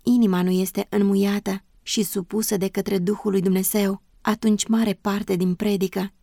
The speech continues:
se pierde. Observați-i pe aceia din adunare care par să fie interesați și vorbiți-le după terminarea serviciului divin.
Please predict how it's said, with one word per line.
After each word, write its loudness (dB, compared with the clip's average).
se -6
pierde. -4
Observați-i 0
pe -2
aceia 0
din 0
adunare 0
care 0
par -4
să -4
fie 0
interesați -2
și -2
vorbiți-le 0
după -2
terminarea 0
serviciului -2
divin. 0